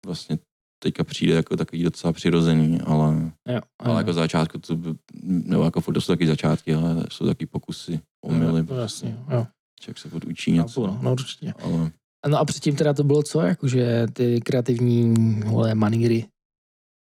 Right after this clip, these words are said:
Speaker 1: Já ani nevím.
Speaker 2: Kreslení teda, nebo, nebo než,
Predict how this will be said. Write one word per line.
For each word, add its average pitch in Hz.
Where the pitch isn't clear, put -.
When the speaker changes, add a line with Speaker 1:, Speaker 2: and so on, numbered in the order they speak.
Speaker 1:
Já 82
ani 98
nevím. 123
Speaker 2:
Kreslení 156
teda, 156
nebo, 127
nebo 131
než, 139